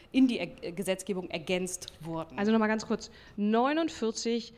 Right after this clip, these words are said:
Speaker 2: wanderte das Ganze in das Grundgesetz, Männer und Frauen sind gleichberechtigt. Wir wissen, das war nicht so, weil sehr lange eben musste die Frau den Mann noch fragen, „Darf ich übrigens arbeiten gehen?“ Und er konnte sagen, „Na gut, aber wenn du deinen ehelichen Pflichten nachgekommen bist,
Speaker 1: Genau.
Speaker 2: dann darfst du gerne arbeiten
Speaker 1: Die waren
Speaker 2: gehen.“
Speaker 1: auch im Gesetz noch festgeschrieben, die
Speaker 2: Die war-,
Speaker 1: ehelichen Pflichten.
Speaker 2: genau.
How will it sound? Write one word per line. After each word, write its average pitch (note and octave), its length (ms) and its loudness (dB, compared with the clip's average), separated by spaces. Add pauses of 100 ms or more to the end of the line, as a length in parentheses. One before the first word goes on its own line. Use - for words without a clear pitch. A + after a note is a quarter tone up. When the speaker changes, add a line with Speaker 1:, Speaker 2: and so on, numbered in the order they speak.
(140)
Speaker 2:
wanderte B3+ 500 -2
das B3+ 160 -4
Ganze A3 240 -4
in G#3 60 -4
das F#3+ 140 -6
Grundgesetz, A3+ 500 -2
Männer G#3+ 240 0
und G3 100 -4
Frauen G3+ 300 -2
sind F#3 200 -4
gleichberechtigt. G3+ 760 -6 (580)
Wir G3 140 2
wissen, F#3+ 280 0
das F#3 220 -4
war F#3 80 0
nicht A#3+ 200 0
so, E4+ 300 -4 (100)
weil F3+ 200 -2
sehr G3+ 200 0
lange G3 380 -2
eben G3 420 -2
musste G3 240 -4
die F#3+ 120 -6
Frau G#3 260 4
den G3+ 140 6
Mann G#3 120 4
noch G#3+ 120 4
fragen, G3+ 240 -2
„Darf G#3+ 160 0
ich C#4 80 -2
übrigens G#3+ 320 -2
arbeiten G#3+ 400 -2
gehen?“ C4 160 0
Und A#3 100 0
er G#3 100 0
konnte G#3 220 -2
sagen, F#3+ 240 -2
„Na F#3+ 120 0
gut, A3 200 0
aber F#3 220 0
wenn G3 100 0
du G#3+ 80 2
deinen G3+ 380 0
ehelichen G#3+ 500 2
Pflichten G#3 340 -2
nachgekommen A#3+ 560 -2
bist, C#4+ 320 -4
Speaker 1:
Genau. E3+ 340 -6
Speaker 2:
dann G3+ 240 4
darfst F#3+ 260 2
du F#3 60 2
gerne F3 280 0
arbeiten E3 240 0
Speaker 1:
Die - 40 2
waren F3 140 4
Speaker 2:
gehen.“ E3+ 80 4
Speaker 1:
auch F#3 140 0
im F#3+ 60 2
Gesetz E3+ 340 0
noch F3+ 180 -4
festgeschrieben, A#3 720 -2
die G#3+ 120 2
Speaker 2:
Die - 40 2
war-, C4 60 4
Speaker 1:
ehelichen B3+ 300 -2
Pflichten. A#3 260 -2
Speaker 2:
genau. G3+ 220 2